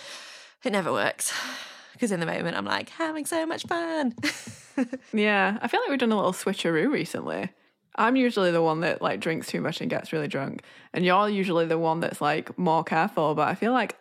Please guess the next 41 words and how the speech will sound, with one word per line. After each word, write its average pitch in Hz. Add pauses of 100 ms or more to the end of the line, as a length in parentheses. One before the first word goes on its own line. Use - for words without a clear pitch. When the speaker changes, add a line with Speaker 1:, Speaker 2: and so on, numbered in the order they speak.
Speaker 2:
I've 214
been 185
the 185
more 185
careful 220
one 170
of 170
the 180
two 190
of 170
us. 151
And 185
that 185
is 220
very 185
strange. - (180)
Speaker 1:
Yeah, 185
I 196
think 311
it's 277
just 196
that -
my 170
tolerance 180
has 175 (240)
completely 170 (240)
just - (120)
gone 160
down 151
the 160
pan, 165
really. 160 (200)
<laughs> -
I 185 (480)
don't 190
drink 185
at 185
home 175
particularly. 175
And 175
so, 170